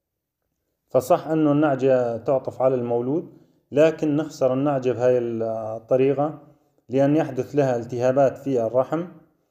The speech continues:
ومشاكل تناسلية، وتصير النعجة تحني أكثر من مرة ولا تمسك نتيجة وجود الالتهابات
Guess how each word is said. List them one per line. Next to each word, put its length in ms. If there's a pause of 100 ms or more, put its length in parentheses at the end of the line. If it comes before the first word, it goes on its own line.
(180)
ومشاكل 600
تناسلية، 800 (360)
وتصير 440
النعجة 500
تحني 440
أكثر 300
من 180
مرة 540 (360)
ولا 260
تمسك 440 (280)
نتيجة 520
وجود 320
الالتهابات 800